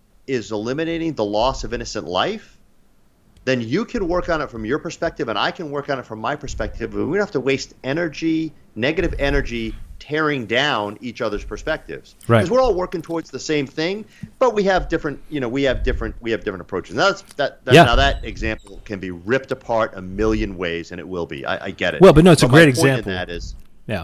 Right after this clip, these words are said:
Speaker 1: yeah, my, my point in that is, what is the fundamental problem that we're dealing with? And if you don't stop and have that,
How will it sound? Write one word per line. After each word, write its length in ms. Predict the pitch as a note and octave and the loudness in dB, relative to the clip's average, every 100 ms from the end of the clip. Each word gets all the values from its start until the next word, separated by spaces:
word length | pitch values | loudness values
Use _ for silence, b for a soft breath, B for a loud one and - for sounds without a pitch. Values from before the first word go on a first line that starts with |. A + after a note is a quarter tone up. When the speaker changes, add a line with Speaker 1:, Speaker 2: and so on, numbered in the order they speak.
| - | 0
Speaker 1:
yeah, 200 | A3 D#3+ | 2 2
my, 140 | C#3 D#3+ | -2 -6
my 100 | D3+ | -8
point 260 | G#3 G#3+ | -6 -4
in 60 | D3 | 0
that 160 | B2+ | 2
is, 160 | A#2+ A2 | 0 -2
what 160 | F3 A#3 | -4 -2
is 80 | |
the 100 | - | -6
fundamental 480 | - F3 D#3 C#3+ C3+ | -6 -4 -2 -2 -4
problem 440 | - C3+ B2+ B2 G#2+ | -2 2 2 0 -4
that 120 | E2+ | -4
we're 120 | F#2 | -6
dealing 580 | G2+ A2+ A#2 A2 F#2 F2 | -6 -4 -4 -4 -6 -8
with? 160 | E2 | -4
And 80 | G#2+ | -4
if 100 | B2 | -2
you 80 | D#3+ | -2
don't 200 | G#3+ A3+ | -2 -2
stop 500 | - - E3 D#3 D3+ | -6 0 0 0 -2
and 120 | A#2 | -10
have 460 | A2 C#3 C#3 C3+ - | -8 -4 -2 -4 -4
that, 360 | A#2 A2+ A2+ | -2 -2 -2